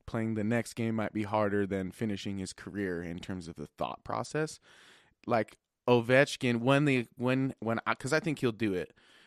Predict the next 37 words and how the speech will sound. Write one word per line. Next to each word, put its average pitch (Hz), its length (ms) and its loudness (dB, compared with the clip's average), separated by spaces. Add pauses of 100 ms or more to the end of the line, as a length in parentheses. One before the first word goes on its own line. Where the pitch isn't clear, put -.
(100)
I 110 100 -2
think 127 200 -2
when 120 160 2
he 120 140 0
does 113 360 2
do 101 200 2
it, 92 180 -2 (240)
we'll 113 160 -2
be 117 120 2
able 110 200 4
to 104 80 0
go, 101 300 2
like, 95 260 0 (380)
back 110 460 4
to 113 200 -2
the 101 140 -4
time 107 300 0
you 101 100 0
saw 101 340 2
him. 104 80 0
"Oh, 165 160 4
well, 156 460 2 (420)
I 143 180 6
saw 143 280 4
him 143 220 2
on 120 160 4
this 143 220 0
day 113 320 2
and 113 140 -2
he 131 120 -2
scored. 143 460 4
I 107 80 6
wonder 123 320 2
what 110 360 4
goal 113 240 4
that 95 200 0
was." 87 460 -6